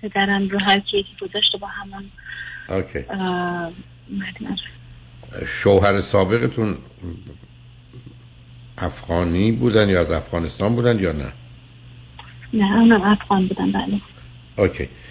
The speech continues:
Speaker 2: به من بفرمایید که فرزندی یا فرزندانی که دارید چند ساله هستن و جنسشون چیه؟
Speaker 1: یه دختر دارم، سیزده سالشه، یه پسر دارم، یازده، و پسر کوچیکم هم هفت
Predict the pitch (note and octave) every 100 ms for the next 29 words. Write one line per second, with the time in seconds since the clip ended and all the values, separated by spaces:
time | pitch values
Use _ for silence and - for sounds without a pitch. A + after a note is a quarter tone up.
0 | - - - F2 G#2 A2+ B2+ G#2+ A2 -
1 | A2+ A2+ A2 G#2+ - - G#2 G2+ G2+ -
2 | - F#2 F2 F2 F2+ F2 E2 D#2+ E2 D2+
3 | E2+ D#2+ E2+ E2 D#2+ D#2+ F2 D#2+ E2 G2+
4 | G2 F2 D#2+ D#2+ D#2 F#2+ - F#2+ F2 D2+
5 | E2+ E2 D2+ - C#2+ - - - - -
6 | - - - - - - - - - -
7 | - C4 A#3 B3 - A3+ - - G#3+ G#3+
8 | A#3 A3+ A3+ A3 G#3+ F#3+ G3+ G#3+ - A3+
9 | G#3 G#3 - G3+ G#3 G3+ G#3 G3+ - G3+
10 | G3+ G3 F#3+ F#3+ F#3 F#3+ F#3+ F3 F3+ -
11 | G#3+ A#3 A3+ G#3+ G3+ - G#3 G#3 - -
12 | - G#3 G3 F#3+ - F#3+